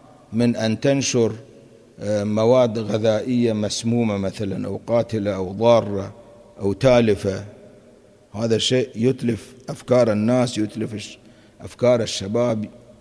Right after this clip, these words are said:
شيء مضر، ما يجوز نشره، هذا شيء آخر. ولكن أنت الذي يجب أن تريد أن تتبع مذهباً، تأخذ مذهباً، يجب أن تطالع وتقرأ.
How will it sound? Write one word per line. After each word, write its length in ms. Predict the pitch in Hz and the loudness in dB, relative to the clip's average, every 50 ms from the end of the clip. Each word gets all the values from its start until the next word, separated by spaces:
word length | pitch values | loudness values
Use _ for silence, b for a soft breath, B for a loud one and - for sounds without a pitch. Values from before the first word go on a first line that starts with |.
| - - 110 104 | -20 -20 -20 -16
شيء 300 | - - 117 120 113 - - - - - | -8 -4 -4 -4 -4 -4 -8 -18 -20 -18
مضر، 420 | 98 101 101 110 120 165 190 170 127 104 104 - - - - - - - _ _ _ _ _ _ - | -12 -8 -4 0 2 2 2 2 0 -4 -8 -16 -20 -20 -20 -20 -20 -20 _ _ _ _ _ _ -2
ما 140 | 87 113 160 | 2 4 4
يجوز 320 | 226 214 220 226 190 180 | 6 4 4 2 2 2
نشره، 360 | 196 208 208 190 - 113 113 | 4 4 4 4 2 0 -2
هذا 180 | 113 123 123 127 | -2 -2 -2 -2
شيء 200 | - - 165 - | -2 -2 -2 0
آخر. 400 | - 196 208 - - 151 127 101 98 - - - - - - - - - - - _ _ _ _ _ _ _ _ _ _ _ _ _ _ _ _ _ _ _ - | 0 0 0 0 0 0 0 0 -4 -10 -20 -20 -20 -20 -20 -20 -20 -20 -20 -20 _ _ _ _ _ _ _ _ _ _ _ _ _ _ _ _ _ _ _ -8
ولكن 440 | 98 113 117 127 131 - - 139 127 | -4 0 2 2 2 2 2 -2 -2
أنت 340 | - - 160 175 175 - | -2 0 -2 -2 0 2
الذي 520 | 175 156 160 160 160 156 143 147 147 143 143 | 2 2 4 4 4 4 4 4 6 6 6
يجب 340 | 143 139 127 143 139 123 - - | 6 4 4 2 0 0 -2 -2
أن 260 | 135 135 135 131 123 - - | 0 2 2 0 0 -2 -2
تريد 460 | - 120 131 143 143 131 120 - - | 0 2 4 4 4 4 2 0 0
أن 280 | 131 135 131 131 135 135 - - - - | 2 2 2 2 0 -2 -8 -14 -6 -2
تتبع 540 | 175 185 208 - - 143 143 131 113 - - - - - - - - | 0 0 0 -2 0 2 2 2 2 0 -6 -16 -20 -20 -20 -8 -2
مذهباً، 800 | 120 135 151 156 135 120 117 117 107 110 104 107 107 110 110 117 - - | 2 2 4 4 4 2 2 2 4 4 4 4 2 0 -2 -4 -4 -2
تأخذ 460 | - - - - - - 131 120 110 | -2 -2 -2 -2 -4 -2 0 0 2
مذهباً، 760 | 113 123 135 135 127 117 107 104 98 101 104 101 101 107 113 117 - - - - - - - - - - - _ _ - _ _ _ _ _ - - | 2 4 4 4 2 2 0 2 2 2 2 2 2 0 -4 -6 -10 -18 -20 -20 -20 -20 -20 -20 -20 -20 -20 _ _ -20 _ _ _ _ _ -12 -6
يجب 340 | - - 131 131 147 135 | -4 -2 0 2 2 0
أن 320 | - - 117 110 107 110 113 - - - - - - - | 0 -2 -4 -4 -4 -4 -6 -10 -16 -20 -20 -20 -14 -10
تطالع 540 | 127 131 - 180 202 214 202 151 127 - | -10 -6 -2 2 2 4 4 2 2 0
وتقرأ. 600 | - 117 - - - 175 185 - - 135 117 98 | -2 -4 -2 -2 -2 -2 -2 -4 -4 -4 -4 -4